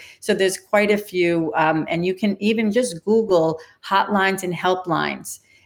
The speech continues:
and you will come up, you know, with, with a lot of different ones. So there's a lot of resources, but I think we also want to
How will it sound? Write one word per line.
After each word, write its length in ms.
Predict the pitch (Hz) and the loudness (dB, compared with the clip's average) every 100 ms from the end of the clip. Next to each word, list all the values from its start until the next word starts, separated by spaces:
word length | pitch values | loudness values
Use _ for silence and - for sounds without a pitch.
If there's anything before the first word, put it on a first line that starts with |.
| _ | _
and 380 | 175 165 170 160 | -2 0 0 -2
you 240 | 175 185 | -4 -2
will 140 | 185 175 | -2 -2
come 220 | - 170 | -4 -2
up, 260 | 160 156 - | -2 -4 -6
you 120 | 170 | -4
know, 160 | 165 160 | 0 0
with, 220 | 156 156 170 | 0 -4 -6
with 180 | 160 | -6
a 40 | 156 | 0
lot 240 | 156 156 | 0 2
of 100 | - | 0
different 320 | - - - | -4 -8 -10
ones. 240 | 139 143 170 | -10 -10 -4
So 60 | |
there's 220 | 220 233 240 | -2 -2 2
a 40 | |
lot 180 | 226 240 | 4 4
of 120 | 202 | 4
resources, 680 | 180 175 175 165 165 170 - | 2 2 2 0 0 -4 0
but 380 | 185 - - - | 2 2 -2 -2
I 80 | |
think 300 | 202 247 254 | 0 0 0
we 120 | 226 208 | 2 6
also 380 | 214 254 254 | 6 4 0
want 280 | 220 208 202 | 2 2 4
to 260 | 190 190 | 4 2